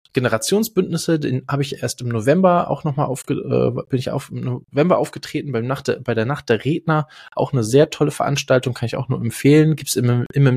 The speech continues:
immer, äh, in immer mehr Städten in, äh, Deutschland und Österreich soll's jetzt auch mit, ähm, kommen. Ähm, das sind einfach, ähm, Nächte,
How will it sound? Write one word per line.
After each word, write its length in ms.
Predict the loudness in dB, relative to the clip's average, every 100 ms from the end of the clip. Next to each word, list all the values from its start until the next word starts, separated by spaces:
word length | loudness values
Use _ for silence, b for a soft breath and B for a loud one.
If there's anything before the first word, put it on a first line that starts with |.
| 2
immer, 400 | 2 2 2 2
äh, 160 | 0
in 200 | 0 -2 -6 _ 4
immer 160 | 4
mehr 260 | 6 4 2
Städten 640 | -2 2 4 4 -2 -4 b b b
in, 340 | 0 2 2 0
äh, 500 | 0 0 0 -2 0
Deutschland 440 | 2 2 2 0
und 160 | -2 -4
Österreich 460 | -2 -2 0 2 2
soll's 180 | -2
jetzt 240 | -4 -8 -12
auch 140 | -2
mit, 160 | -2 -2
ähm, 400 | -2 0 0 -2
kommen. 340 | -2 0 0 -4 B B B B B
Ähm, 320 | -2 0 0 -2
das 120 | -2
sind 140 | -2
einfach, 400 | 0 -2 -2 -4 -14 _ _ _ _ _ _ _ -10
ähm, 400 | -8 -8 -8 -8
Nächte, 640 | 0 0 2 0 0 -2